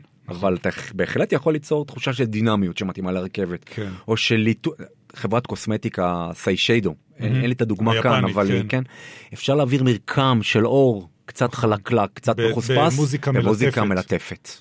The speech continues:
Speaker 1: אז אתה רואה שיש כאן את האלמנט הזה של העברה בין חושית.
Speaker 2: מהמם.
Speaker 1: ואגב, היום יותר ויותר משתמשים במוזיקות, ב-, אפילו ביינות. מסתבר שמוזיקה כבדה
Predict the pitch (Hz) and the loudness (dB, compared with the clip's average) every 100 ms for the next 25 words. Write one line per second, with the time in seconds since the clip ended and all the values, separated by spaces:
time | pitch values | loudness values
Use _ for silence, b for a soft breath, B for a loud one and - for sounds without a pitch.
0 | - 104 95 95 98 117 135 - 104 98 | -10 -8 -6 -2 2 2 2 0 2 0
1 | - - - 107 - 120 107 98 98 95 | -4 -20 -10 -6 -2 0 0 2 2 4
2 | 107 117 113 107 104 95 92 98 101 110 | 4 2 0 0 2 2 2 2 2 0
3 | - 101 104 101 98 - - 113 - - | -4 -2 0 0 -6 -10 -4 -4 -6 -12
4 | - B B 110 120 117 113 101 120 110 | -20 B B -6 -4 -2 0 2 4 4
5 | 107 117 101 117 113 104 120 113 - 95 | 4 2 2 2 2 2 2 2 -2 -6
6 | - 110 101 95 98 107 107 104 101 98 | -4 -4 -2 -2 -4 -4 0 2 0 -2
7 | 92 92 92 92 90 92 92 92 90 120 | -2 0 0 0 -2 0 0 -2 -2 0
8 | 127 120 107 107 117 - - _ - 101 | 2 4 4 4 2 0 -14 _ -16 -10
9 | - 90 104 107 120 107 113 117 127 123 | -6 -4 -4 -2 0 2 2 0 0 2
10 | 113 110 - b b - 98 104 | 2 0 -4 b b -6 -2 2